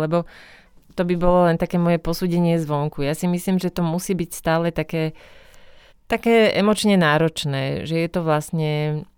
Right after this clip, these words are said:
konfrontácia s tým svetom a možno so vzťahmi, ktoré si celkom nevyberáme. Čiže je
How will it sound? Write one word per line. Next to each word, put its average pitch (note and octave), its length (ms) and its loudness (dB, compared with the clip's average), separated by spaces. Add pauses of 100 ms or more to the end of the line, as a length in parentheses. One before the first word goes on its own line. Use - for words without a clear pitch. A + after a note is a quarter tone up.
konfrontácia D#3 1300 -2 (400)
s - 160 -20
tým D#3 160 -8
svetom E3 960 -2
a C#3+ 460 -10 (240)
možno D#3+ 240 -2
so D#3 160 0
vzťahmi, D#3 560 -4
ktoré D3 320 -10
si - 80 -14
celkom C#3+ 400 -10
nevyberáme. D#3 800 0 (440)
Čiže F3 220 -4 (140)
je - 20 2